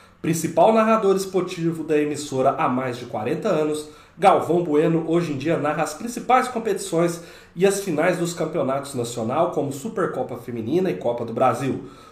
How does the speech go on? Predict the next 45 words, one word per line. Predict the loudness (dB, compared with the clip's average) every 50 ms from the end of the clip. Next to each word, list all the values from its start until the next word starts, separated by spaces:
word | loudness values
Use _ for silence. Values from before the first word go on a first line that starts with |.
| -14 -2
O | 0 2
ciclo | 2 2 2 2 0 0 2 0 -2 0
do | 0 0
narrador, | 2 2 0 0 0 0 2 4 4 4 2 0
em | -2 -4 -4
parceria | -2 -4 -4 -4 -4 -2 -2 -2 -2 0
com | 0 0 0
a | 0
Globo, | 0 0 0 0 0 0 0
vai | 2 2 2
até | 2 2 0 -4
o | -4
final | -4 -6 -4 -2 0 0 0
desse | 0 -2 -4 -2 0
ano, | 2 2 2 0 -4 -8 -14 -18 -20 -20 -20 _ _
pouco | 2 2 4 2 0
tempo | -2 0 0 0 0 0
depois | 0 -2 -4 -2 -2 -2 -2 0 2
da | 0 0
Copa | 0 0 0 0 0 0
do | 0 2
Mundo, | 2 2 2 2 0 -4 -10 -14 -18 -20 -20 _
que | -4 -4 2
vai | 4 6 6 6 4
de | 0 -4
vinte | -4 -2 -2 -2 -2 -2
e | -2
um | -2 -2
de | 0 2
novembro | 2 2 2 2 0 -4 -4 -4 -4 -6 -4 -2
a | -2 -2
dezoito | -2 -4 -8 -8 -6 -4 -4 -4 -6 -6
de | -8 -6
dezembro. | -4 -4 -2 0 0 0 0 0 -4 -8 -12 -16 -20 -20 -20 _ _ _
A | -2 0
intenção | 2 4 6 6 6 4 4 4 4 4
de | 4 2
Galvão | 2 4 4 4 4 2 2 2
Bueno | 2 4 4 4 4 2 0 0
é | -2
renovar | -2 0 0 0 2 2 2 2 2 2 2 2 2
por | 0 0 0
mais | 2 0 0 0 -2 -4 -6
um | -6 -6 -6
ciclo, | -6 -6 -4 -2 -2 -2 -2 -4 -6 -6 -6 -8